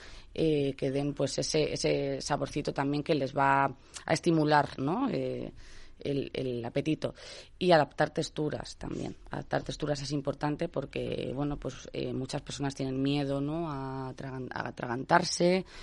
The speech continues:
y el, esta adaptación es, es bastante importante. Eso a nivel de, de, bueno, de cómo presentar el plato, ¿no?, de cómo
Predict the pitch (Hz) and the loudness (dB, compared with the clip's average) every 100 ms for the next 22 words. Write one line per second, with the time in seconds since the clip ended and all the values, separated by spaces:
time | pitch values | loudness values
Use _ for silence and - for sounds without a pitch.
0 | - - - 156 151 143 139 131 131 98 | -16 -10 -2 0 2 0 -2 -2 -4 -8
1 | - - - - - - 151 143 147 - | -10 -12 -14 -10 -6 0 0 0 -4 -2
2 | 156 143 139 - 147 151 135 151 170 135 | 0 0 -2 -4 -4 -4 -2 0 0 0
3 | - 143 139 131 156 156 151 156 139 131 | -4 -4 -2 -2 -2 0 0 -2 -2 -4
4 | - - - - - - - - 147 147 | -8 -20 -12 -12 -12 -20 -18 -10 2 4
5 | 135 123 123 120 - - 151 139 143 147 | 4 2 -4 -6 -6 -2 0 0 0 -2
6 | 135 131 127 123 143 135 127 143 156 127 | -2 -4 -4 -2 -4 -2 -4 -2 -2 0
7 | 151 147 135 127 127 | 0 0 -2 -4 -8